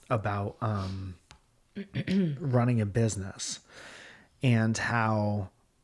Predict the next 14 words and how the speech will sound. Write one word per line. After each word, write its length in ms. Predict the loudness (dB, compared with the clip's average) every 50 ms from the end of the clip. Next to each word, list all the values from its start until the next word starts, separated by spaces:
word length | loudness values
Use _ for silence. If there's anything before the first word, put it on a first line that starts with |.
| _ _ _ _ _ _ _ _ -10 -4
when 240 | 2 4 6 6 8
you 100 | 6 6
run 220 | 6 6 6 6
a 40 | 4
business 480 | 6 6 6 6 6 4 2 2 2 -2
is 140 | -2 0
like, 220 | 0 -2 -2 0 0
you 100 | -2 -2
come 260 | 0 0 0 2 2
up 200 | 2 0 -2 -2
with 300 | -2 -2 -2 -2 -4 -4
your 520 | -2 -2 0 0 -2 -2 -2 -2 -4 -6 -8 _ _
mission 340 | 2 2 4 4 4 0 0
statement, 640 | 0 -2 -2 -2 -4 -4 -6 -6 -8 -8 -8 -10